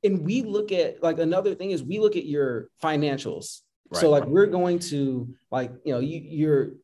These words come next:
Speaker 1: you know, we, we wanna see that you have experience, but then we're gonna just look at the books and just the, the cash doesn't really lie. And we'll see, and we'll, like, you know, we like to see, like, your,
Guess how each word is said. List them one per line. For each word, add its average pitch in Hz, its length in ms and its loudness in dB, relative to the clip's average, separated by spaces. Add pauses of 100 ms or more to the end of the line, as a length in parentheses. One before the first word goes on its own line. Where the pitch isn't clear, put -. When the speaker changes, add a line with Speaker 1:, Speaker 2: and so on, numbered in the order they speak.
(260)
Speaker 1:
you 170 140 -4
know, 131 60 -2
we, 143 220 -2
we 160 340 -10
wanna 190 260 2
see 202 140 -4
that 175 100 2
you 151 140 2
have 143 120 2
experience, 135 360 -6
but 180 100 -6
then 208 100 0
we're 214 120 2
gonna 202 120 0
just 170 160 -4
look 160 160 0
at 190 120 -2
the 135 60 -4
books 113 440 -4
and 131 100 -4
just 123 280 -6
the, 135 200 0 (100)
the 131 120 -2
cash 143 440 -2 (280)
doesn't 147 340 -2
really 127 280 0
lie. 107 420 0
And 143 140 0
we'll 147 100 0
see, 127 560 -4 (260)
and 139 80 -2
we'll, 143 140 2
like, 123 240 0
you 160 80 0
know, 117 80 0
we 131 80 0
like 135 200 2
to 147 60 -6
see, 139 280 -6
like, 117 260 -2
your, 117 300 -2